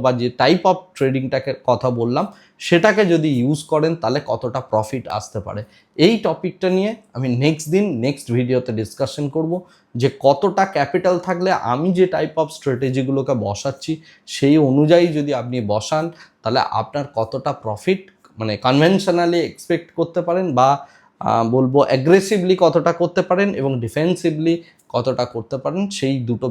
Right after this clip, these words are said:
বিষয় নিয়ে আমরা ডিসকাশন করব। এবং সেখানে গিয়ে আপনি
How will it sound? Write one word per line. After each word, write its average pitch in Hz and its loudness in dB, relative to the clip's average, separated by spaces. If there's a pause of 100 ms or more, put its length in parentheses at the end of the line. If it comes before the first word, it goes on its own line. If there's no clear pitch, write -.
বিষয় 117 -6
নিয়ে 170 -2 (380)
আমরা 113 -2 (140)
ডিসকাশন 117 -2 (120)
করব। 107 -2 (420)
এবং 123 0 (100)
সেখানে 240 4 (100)
গিয়ে 190 2
আপনি 160 0